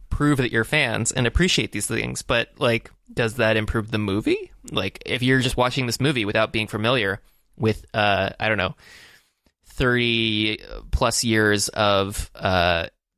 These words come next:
expanded universe that was disqualified, um, and then kind of partially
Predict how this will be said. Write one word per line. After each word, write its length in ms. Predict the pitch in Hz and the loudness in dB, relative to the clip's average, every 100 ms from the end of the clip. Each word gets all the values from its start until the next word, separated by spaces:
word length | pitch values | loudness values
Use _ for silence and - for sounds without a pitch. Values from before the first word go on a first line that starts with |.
| _ | _
expanded 580 | - - - 123 117 107 | -4 -2 0 0 0 0
universe 580 | 117 117 98 101 - - | 0 2 2 2 2 0
that 240 | 131 82 | -2 0
was 400 | 107 101 - - - 113 113 | 0 2 0 -2 -10 -12 -2
disqualified, 1000 | 123 - 120 110 107 110 101 98 101 - - 110 | 0 0 2 2 2 0 2 0 -2 -8 -6 0
um, 320 | 107 101 101 | 2 0 0
and 160 | 110 | -2
then 320 | 104 104 101 104 | 0 2 0 -4
kind 340 | - 110 110 | -4 -2 -2
of 140 | 104 | -4
partially 680 | - 120 110 123 113 104 107 | -2 0 0 0 0 0 -4